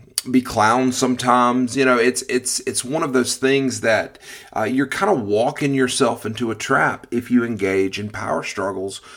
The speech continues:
uh, with your kids. And there's probably a lot of, uh, translating this kinda golden rule, uh, this rule of thumb to a lot of aspects of, of our lives. And, and, and so pass on those opportunities to power struggle.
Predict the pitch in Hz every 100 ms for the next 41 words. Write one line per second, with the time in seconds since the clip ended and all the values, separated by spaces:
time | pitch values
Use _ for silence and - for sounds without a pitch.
0 | - - 92 95 117 110 113 - 160 165
1 | 104 117 139 - - 139 185 135 120 107
2 | 104 107 113 104 92 92 98 92 87 -
3 | 120 113 101 110 107 98 95 104 123 -
4 | - - - - - 127 107 95 117 120
5 | 110 107 113 110 107 104 - - - 67
6 | 85 95 117 120 110 - 110 110 107 107
7 | - 107 101 104 147 107 95 - 98 90
8 | - 92 87 87 - 98 98 90 90 87
9 | 90 - - 110 110 110 107 113 113 110
10 | 120 117 - - - - - _ - -
11 | 147 220 214 165 151 135 127 120 127 123
12 | 113 107 107 - - 104 156 139 - 82
13 | - -